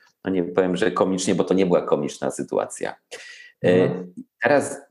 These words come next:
Speaker 1: mamy już dobrych kilka miesięcy po tym, e, po tych najgorszych momentach, e, e, Odry. E,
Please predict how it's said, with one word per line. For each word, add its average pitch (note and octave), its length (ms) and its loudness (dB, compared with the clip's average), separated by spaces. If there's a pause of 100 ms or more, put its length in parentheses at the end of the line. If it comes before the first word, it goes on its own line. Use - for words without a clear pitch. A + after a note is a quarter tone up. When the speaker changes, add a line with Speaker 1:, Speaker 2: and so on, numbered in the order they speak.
(120)
Speaker 1:
mamy G#2+ 220 2
już - 520 -2
dobrych F#2+ 260 2
kilka F#2 260 0
miesięcy F2 480 2
po C#2+ 120 0
tym, D2 300 0
e, C#2 260 0
po D2 80 -4
tych C#2+ 240 -4
najgorszych D#2+ 500 0
momentach, C#2 800 -4 (120)
e, - 40 0
e, B1+ 540 0 (600)
Odry. C#2+ 540 2 (600)
E, E2 60 4